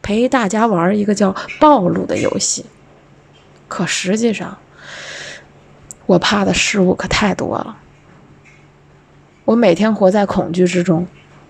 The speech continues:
因为稍微发点儿负面的，家人就会觉得：“哎呀，这孩子已经不健康了。”家人逐渐确认我有精神疾病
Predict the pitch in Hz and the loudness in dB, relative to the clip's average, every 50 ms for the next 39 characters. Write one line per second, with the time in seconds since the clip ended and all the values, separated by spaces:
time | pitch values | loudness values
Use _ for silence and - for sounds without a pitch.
0 | - - 262 262 277 285 269 - - 285 269 277 277 277 277 277 277 277 269 - | -4 2 4 6 6 6 4 2 2 4 4 6 6 6 6 6 6 6 4 4
1 | - 262 254 254 240 190 - - - - - 240 233 196 190 196 180 160 135 - | 2 2 2 2 2 2 0 0 -4 -6 -4 0 2 4 4 4 4 2 0 -4
2 | - 190 180 185 180 160 143 - 196 - 208 180 - - - - 233 214 196 240 | -4 -4 -4 -2 -2 -2 -2 -4 -2 -2 -2 -2 -2 -2 -2 0 4 6 6 8
3 | 254 240 196 165 165 160 - - - - - _ _ - - - - - - - | 8 8 8 6 4 2 -2 -10 -12 -14 -18 _ _ -20 -20 -20 -20 -20 -20 -20
4 | - - - - - - - - - - - - - - _ - _ - _ _ | -20 -20 -14 -6 -4 -4 -4 -2 -4 -6 -6 -6 -8 -10 _ -12 _ -18 _ _
5 | - _ - - _ - _ - - - - - - - - - - - - _ | -18 _ -18 -18 _ -20 _ -20 -20 -20 -20 -20 -20 -18 -18 -20 -20 -20 -20 _
6 | _ _ _ - - 196 - 196 190 - 202 190 196 - - 277 233 - - - | _ _ _ -10 -8 -6 -6 -6 -6 -4 -4 -4 -4 -4 -4 -4 -4 -6 -6 -6
7 | - - - - - - - - - - - _ _ _ _ _ _ _ _ _ | -6 -6 -6 -10 -14 -18 -20 -20 -20 -20 -20 _ _ _ _ _ _ _ _ _
8 | _ _ _ _ _ _ _ _ _ _ _ _ _ _ _ _ _ _ _ _ | _ _ _ _ _ _ _ _ _ _ _ _ _ _ _ _ _ _ _ _
9 | _ - - _ _ - 226 214 214 214 202 202 208 214 202 - 180 185 196 190 | _ -20 -20 _ _ 2 2 4 4 2 2 2 0 0 2 4 6 6 6 4
10 | 247 233 196 180 - - - - 254 220 180 180 196 190 170 160 160 175 185 170 | 4 0 0 0 -2 -6 -2 2 4 4 4 4 4 0 2 2 4 4 4 4
11 | 160 - - - - 202 208 202 - 180 165 170 165 - 170 160 180 190 180 | 2 -2 -6 -4 -2 0 0 2 2 0 0 0 -2 -4 -6 -4 -4 -4 -4